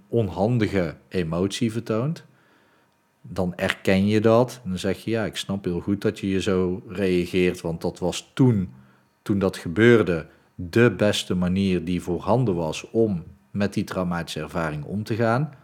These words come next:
Daar mag je dus dankbaar voor zijn en mag je diegene ook voor vergeven.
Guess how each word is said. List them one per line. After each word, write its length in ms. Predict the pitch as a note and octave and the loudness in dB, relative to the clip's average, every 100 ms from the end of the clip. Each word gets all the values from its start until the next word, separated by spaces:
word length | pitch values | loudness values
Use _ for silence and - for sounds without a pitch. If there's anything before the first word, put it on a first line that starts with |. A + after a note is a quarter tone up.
| _ _ | _ _
Daar 120 | F#2+ | -4
mag 200 | F2 E2+ | -2 -4
je 60 | F#2+ | -4
dus 240 | E2+ D#2 | -6 -6
dankbaar 460 | D#2 G2 A2 F#2+ E2+ | 0 0 0 -2 -2
voor 140 | F2 | -4
zijn 260 | D#2+ D#2+ D#2 | -6 -6 -6
en 100 | F#2 | -4
mag 160 | A#2+ B2+ | -4 -4
je 60 | |
diegene 440 | G2+ F2 G2 F2+ E2 | -4 -2 -2 -2 -4
ook 120 | - | -6
voor 180 | - D#2+ | -8 -8
vergeven. 640 | D2+ D#2 D#2 F2+ B2+ D3 | -8 -4 0 0 -2 -6